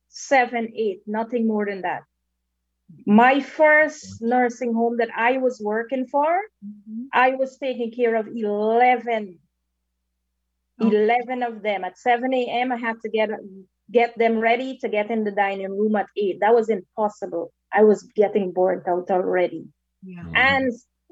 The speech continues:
Speaker 1: the feed, feeding. And they want me to feed really fast.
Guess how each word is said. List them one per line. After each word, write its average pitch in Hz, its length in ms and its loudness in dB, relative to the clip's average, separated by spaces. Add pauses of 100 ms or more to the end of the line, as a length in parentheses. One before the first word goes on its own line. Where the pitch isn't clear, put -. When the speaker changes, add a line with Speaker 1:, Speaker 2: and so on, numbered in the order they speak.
(120)
Speaker 1:
the 214 160 -2
feed, 226 540 -4 (440)
feeding. 220 600 2 (260)
And 226 180 0
they 233 60 4
want 254 320 0
me 262 160 -8
to 247 100 -4
feed 240 320 -8
really 240 380 -2
fast. 214 520 -2